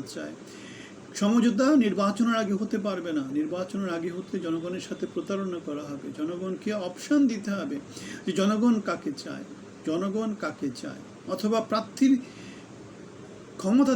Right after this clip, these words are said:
দেখতে হবে যে প্রার্থী জনগণকে কিভাবে মোটিভেট করতে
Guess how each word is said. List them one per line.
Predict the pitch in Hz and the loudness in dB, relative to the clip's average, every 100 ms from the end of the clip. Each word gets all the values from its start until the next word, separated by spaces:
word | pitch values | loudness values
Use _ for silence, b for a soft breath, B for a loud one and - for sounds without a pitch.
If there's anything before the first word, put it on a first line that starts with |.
| 190 | 4
দেখতে | - - 170 | 2 -2 0
হবে | 143 135 | 2 2
যে | 143 | 0
প্রার্থী | 160 - - 190 175 | -2 -4 -4 -2 0
জনগণকে | 190 185 196 185 202 214 208 - | -2 -2 0 0 0 0 -2 -4
কিভাবে | 175 175 175 185 196 214 185 | -4 -2 2 4 4 2 0
মোটিভেট | - 202 240 - - | -2 2 2 2 -2
করতে | - - | -2 -4